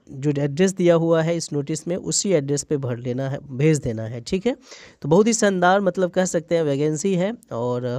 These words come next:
अगर आप इस फॉर्म को भरते हैं तो बहुत बड़ा दायित्व होगा आपके साथ, बहुत बढ़िया सैलरी के साथ साथ बहुत दायित्व भी आपको दिया जाएगा।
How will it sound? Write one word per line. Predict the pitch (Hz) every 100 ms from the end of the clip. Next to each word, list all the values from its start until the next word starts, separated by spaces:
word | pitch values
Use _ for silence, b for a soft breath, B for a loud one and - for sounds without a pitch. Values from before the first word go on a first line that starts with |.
| - b -
अगर | 143 170
आप | 165
इस | 160
फॉर्म | - 151
को | 151 156
भरते | 135 131 165 165
हैं | 160 208 B B B -
तो | 127
बहुत | 156 170
बड़ा | 165 170
दायित्व | 147 151 156 160
होगा | 160 156
आपके | 147 - 147
साथ, | 156 156
बहुत | 147 139 165
बढ़िया | 147 156 151
सैलरी | 135 127 143 160
के | 151
साथ | 147 143
साथ | 156 139
बहुत | 127 165 143
दायित्व | 131 147 156 160
भी | 170
आपको | 151 147 160
दिया | 139 139 139
जाएगा। | 143 139 143